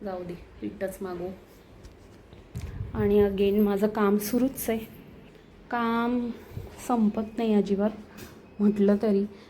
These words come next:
हे बघा पसारा, आणि त्याच्यामुळे जो हा होणारा पसारा आहे ना,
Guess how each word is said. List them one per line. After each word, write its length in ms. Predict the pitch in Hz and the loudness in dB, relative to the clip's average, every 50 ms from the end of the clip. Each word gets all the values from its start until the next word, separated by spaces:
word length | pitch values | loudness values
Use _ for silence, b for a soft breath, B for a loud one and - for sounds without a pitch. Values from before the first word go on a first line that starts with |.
| B B - | B B -4
हे 80 | 208 202 | -2 0
बघा 240 | 196 202 185 196 | 0 2 2 2
पसारा, 580 | 190 190 - 226 226 226 - - 220 208 202 214 | 2 2 2 0 0 2 4 4 6 6 6 4
आणि 300 | 226 226 220 220 233 254 | 4 4 4 4 4 4
त्याच्यामुळे 640 | 254 254 247 247 254 254 262 269 262 262 262 262 254 | 6 4 6 6 6 6 6 6 6 4 4 4 2
जो 140 | 247 277 254 254 | 0 -2 -2 -4
हा 180 | - - 262 | -4 -2 -2
होणारा 440 | 254 254 247 262 254 240 233 233 240 | -2 0 0 -2 -2 -2 -2 -2 -2
पसारा 460 | 233 233 269 262 - - 247 233 240 | -4 -4 -6 -6 -4 -4 -4 -2 -2
आहे 140 | 247 254 240 | -2 -4 -4
ना, 160 | 233 226 240 | -4 -4 -6